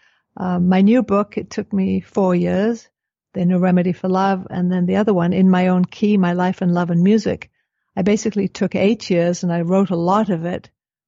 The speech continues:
while I was on planes, and I was traveling like crazy all over the world. I don't even know how I had time to write that first book.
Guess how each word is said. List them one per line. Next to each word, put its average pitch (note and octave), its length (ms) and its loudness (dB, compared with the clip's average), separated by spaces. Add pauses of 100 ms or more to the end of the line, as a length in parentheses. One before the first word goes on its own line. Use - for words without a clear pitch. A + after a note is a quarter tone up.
while F#3 220 -2
I F#3 80 0
was F3+ 180 -2
on F3+ 200 -4
planes, G#3+ 720 2
and E3+ 140 -6
I - 40 -10
was E3 200 -10
traveling F#3+ 500 -2
like F#3+ 220 -2
crazy G3 480 0
all F#3 200 2
over F#3 200 0
the F3 100 0
world. F#3 500 0
I F#3 120 0
don't B3 200 -2
even F3 220 4
know F#3 160 4
how F3 220 0
I E3+ 80 0
had F3+ 200 -2
time F3 280 0
to - 140 -6
write F3+ 280 -2
that - 220 -4
first F3 320 -2
book. - 280 -4